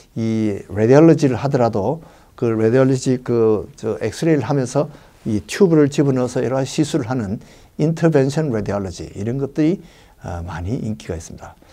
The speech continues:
그리고, 어, 요즘은 사람들이, 어, 죽고 사는 이런 참 심각한 의학보다도, 어, 미용 성형외과가 아주 또 많이,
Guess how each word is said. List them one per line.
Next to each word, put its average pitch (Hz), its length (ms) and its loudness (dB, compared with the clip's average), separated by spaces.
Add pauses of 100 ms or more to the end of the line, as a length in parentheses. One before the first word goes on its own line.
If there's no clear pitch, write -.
(200)
그리고, 151 360 -2 (420)
어, 104 500 -6 (280)
요즘은 147 460 -2 (100)
사람들이, 143 680 -4 (500)
어, 104 260 -6 (120)
죽고 - 280 -4
사는 165 360 0
이런 147 340 0 (300)
참 - 160 -8
심각한 165 600 0
의학보다도, 104 1000 0 (580)
어, 101 440 -4
미용 170 500 6
성형외과가 160 1000 0
아주 139 240 -4
또 131 160 0
많이, 101 400 -6